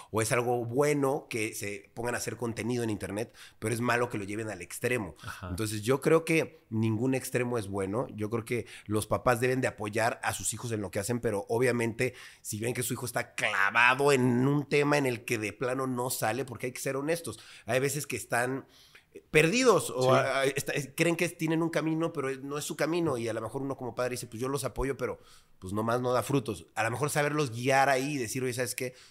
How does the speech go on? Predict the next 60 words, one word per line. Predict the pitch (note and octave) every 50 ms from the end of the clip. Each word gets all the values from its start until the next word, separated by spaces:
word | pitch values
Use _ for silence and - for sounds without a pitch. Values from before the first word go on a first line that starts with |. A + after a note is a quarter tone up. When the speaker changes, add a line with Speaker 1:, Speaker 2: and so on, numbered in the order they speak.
| _ _ -
Speaker 1:
Pues | G2+ A2
ya | G#2+
tienes | B2 B2 A2+ G#2+
un | A#2+ B2+ B2
rato | A#2+ A#2 A2 - C3
en | A#2+ A2+
esto, | G#2+ G#2 - C3+ B2+ A#2+ -
pues | - E2 - -
no, | F#2+ G2+ G#2 G#2
no | G#2 A2 A2
va | A#2
a | A2
funcionar", | A#2+ A#2 G#2+ A2 G#2 A2+ B2+ B2 G#2 F2+
¿no? | F#2+ G2+ B2+
Speaker 2:
Sí. | D#3+ A#2 A2+ A2+
Speaker 1:
O | G2
sea, | E2+ A2 G2 - - - - - _ _
pero | - C3+ B2 A#2+
yo | B2+ C3 C3
creo | B2 C#3+ B2+
que | - C3+
sí | - C#3
es | - -
importante | D3 A#2 B2 A#2 G#2+ A#2 A#2 G#2 B2+
el | A#2+ A2+
apoyo | G#2+ - - A#2+ A#2+ A2+ A#2 A#2+
de | G#2+ G#2+ G2+
los | F#2+ F2+ -
padres, | - - A2+ A2+ A2+ A2+ B2 -
porque | - A#2 G2+ F#2 - G#2
si | - - - G#2
no, | A2 A2 A#2 A#2 B2+ B2+ - - - - - - _ _ -
no | B2+ B2+ C3+ C#3 C#3 C#3
tiene, | - - C3+ C#3 C#3+ - -
a | A#2
veces | C3 C#3 B2+ E3+ E3+ - - _ _ _
uno | - D3+ D3+ D3 C#3+
no | C#3+ C3+
tiene | C#3+ C#3 C#3+
el | C3+
valor | A#2+ A2+ A#2 A#2+ A#2+
de | A#2
hacerlo | A2 - B2 A2+ A#2 A2+
solo, | - - B2 A2+ G#2 E2 - - -
¿no? | F2+ F#2+ A#2+ D#3 E3+
Entonces, | C3 G#2 - A2 G#2+ A2 B2+ A#2+ - - - - - -
si | - - - A2+
no | C3 C#3
tienes | D#3+ E3 D#3+ C#3+
el | A#2+
apoyo | A2 A2 C#3 D3
de | C#3+
tus | A2+ -
papás, | - G#2+ - C3 C#3+ -
pues | - B2 A#2+
menos. | A#2+ C#3 D#3 E3+ - D#3+ C3+ B2 - -
Entonces, | G#2+ A2 G#2+ B2+ B2 A2 C#3 -
Speaker 2:
No, | F2 -
claro. | - F#2+ F2+ F2+ E2 E2
Speaker 1:
es, | A#2 B2+ A2+ - -